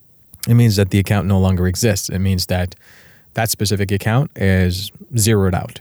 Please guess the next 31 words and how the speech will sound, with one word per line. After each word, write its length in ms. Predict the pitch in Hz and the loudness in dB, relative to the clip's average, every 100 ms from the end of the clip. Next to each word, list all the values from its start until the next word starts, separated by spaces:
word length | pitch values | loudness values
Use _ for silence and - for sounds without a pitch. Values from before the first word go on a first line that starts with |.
| - | -4
It 100 | 107 | 0
means 260 | 101 95 | 0 0
that 260 | 95 92 95 | -2 -2 -2
it's 180 | 101 - | -6 -4
not 140 | 95 | -4
collectible 480 | - 110 - 95 92 | -2 -2 0 0 0
anymore 300 | 90 90 90 | 0 0 0
in 60 | 92 | 0
a 60 | |
legal 300 | 95 113 107 | 2 2 0
standing, 460 | - - 82 - 95 | -4 -6 -8 -10 -10
right? 260 | 107 98 101 _ _ _ _ _ - | -4 -4 -4 _ _ _ _ _ -6
And 480 | 120 110 110 110 117 | -4 -2 -2 -2 0
there's 200 | 143 139 | 2 2
implications 600 | 165 160 151 156 143 - | 0 0 0 0 -2 -4
to 60 | |
the 80 | 120 | -4
creditor 360 | 110 131 131 95 | -2 -2 0 -2
for 120 | 92 | -2
that. 140 | 90 | -4
For 140 | 92 113 | 0 0
example, 340 | 101 104 98 | 2 0 -2
it 60 | 95 | -4
could 100 | 98 | 0
be 60 | |
a 60 | 98 | -2
tax 280 | - 101 - | 0 -2 0
write-off 260 | 104 98 | 2 2
for 140 | 92 92 | 0 -6
them 220 | - - _ _ _ | -6 -10 _ _ _
because 400 | - 92 101 90 | -8 -2 -2 -2